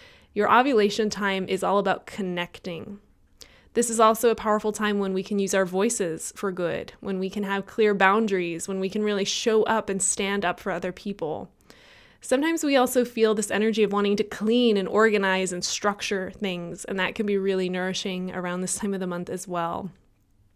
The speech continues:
As I said, tapping into your sexy side is really beautiful,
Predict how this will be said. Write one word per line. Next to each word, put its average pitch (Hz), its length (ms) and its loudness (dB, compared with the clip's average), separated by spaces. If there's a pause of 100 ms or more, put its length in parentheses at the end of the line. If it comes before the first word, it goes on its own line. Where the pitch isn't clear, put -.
(320)
As 226 240 4
I 233 80 6
said, 226 400 6
tapping 240 500 2
into 220 300 0
your 180 160 -4
sexy 196 420 -4
side 202 460 -2
is 196 160 -4
really 190 180 -2
beautiful, 190 580 -2